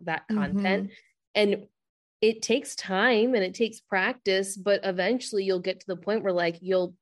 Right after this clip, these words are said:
Speaker 1: spot something and automatically know, "Oh, I think, I think this is what that is." And you just
Speaker 2: Mm-hmm.
Speaker 1: get better and better at it. And then you'll find the places that always have those things that you really want, and
Speaker 2: Yep.
Speaker 1: you'll make those connections. I mean,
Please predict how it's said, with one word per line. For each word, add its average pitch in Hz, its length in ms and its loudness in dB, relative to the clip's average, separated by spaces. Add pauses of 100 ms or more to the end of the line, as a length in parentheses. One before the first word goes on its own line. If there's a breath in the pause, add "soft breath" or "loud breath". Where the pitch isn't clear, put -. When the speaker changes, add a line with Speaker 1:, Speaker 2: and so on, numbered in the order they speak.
Speaker 1:
spot 220 420 -2
something 180 300 -2
and 175 140 -2
automatically 175 540 -2
know, 175 340 0
"Oh, 180 100 0
I 170 120 0
think, 170 280 -8 (160)
I 180 60 0
think 185 200 -2
this 170 140 -4
is 170 100 -4
what 156 220 -6
that 196 220 4
is." 151 500 -4 (340 soft breath)
And 214 320 2
you - 60 2
just 311 180 2
Speaker 2:
Mm-hmm. 214 60 -6
Speaker 1:
get 208 220 0
better 240 300 6
and 226 120 2
better 226 240 4
at 185 220 4
it. 185 160 6
And 226 120 0
then 262 120 2
you'll 277 140 4
find 254 440 -2
the 247 40 0
places 240 720 -6
that 226 300 4 (260)
always 247 420 4
have 226 320 0
those 233 240 0
things 247 360 -2
that 226 140 0
you 240 200 -6
really 247 300 -2
want, 226 500 -2
and 185 280 -2 (260 loud breath)
Speaker 2:
Yep. 196 80 -2
Speaker 1:
you'll 202 100 4
make 233 220 2
those 254 180 4
connections. 233 640 0
I 202 120 2
mean, 196 280 0